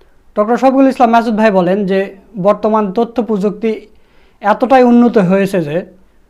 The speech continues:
শোনা যাচ্ছে যে একটা কম্পিউটার পঁচিশটা মানুষের কাজ একটা কম্পিউটারে করে দিচ্ছে।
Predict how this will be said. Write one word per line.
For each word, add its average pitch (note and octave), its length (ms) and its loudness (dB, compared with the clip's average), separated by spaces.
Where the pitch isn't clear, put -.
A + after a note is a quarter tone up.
শোনা B3 300 2
যাচ্ছে B3 280 2
যে A#3 160 4
একটা A#3 360 0
কম্পিউটার A#3+ 760 0
পঁচিশটা B3+ 440 0
মানুষের A3 400 -2
কাজ G#3 240 2
একটা G#3 240 -2
কম্পিউটারে F#3+ 460 -2
করে E3+ 200 -6
দিচ্ছে। C3 360 -14